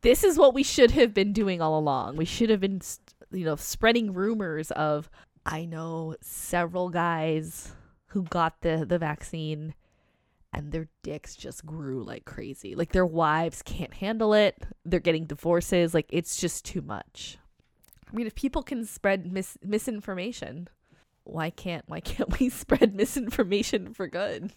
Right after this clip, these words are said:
It's not too late. We still have a lot of people that have not <laughs> received it. I, I say we start, we start our own little, uh, misinformation campaign on Facebook.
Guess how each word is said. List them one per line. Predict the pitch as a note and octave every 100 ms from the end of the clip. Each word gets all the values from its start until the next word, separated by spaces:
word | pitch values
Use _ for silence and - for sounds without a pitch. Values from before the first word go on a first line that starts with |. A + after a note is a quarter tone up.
| _
It's | C4 -
not | D#4 D4+
too | - A#3+
late. | B3+ G4 -
We | G#3
still | - - C#4
have | C#4
a | C#4+
lot | C#4 D4
of |
people | - D#4 F4+
that | A3 G#3+
have | -
not | A3 F#3 -
<laughs> |
received | A#3+ - A#3 F#4
it. | E3+
I, | B2 E3+
I | - F#3
say | - A3
we | F#3+
start, | - F#3 F3+ - - - - -
we |
start | G#3 G#3 F#3+
our | F3
own | F3 F#3
little, | F3 E3+
uh, | E3+ E3+ F3+ _ -
misinformation | F#3+ G3 F#3+ F#3 F3 - G3+
campaign | E3 D#3 E3
on | D3
Facebook. | D#3+ D3+ - C#3+ C3+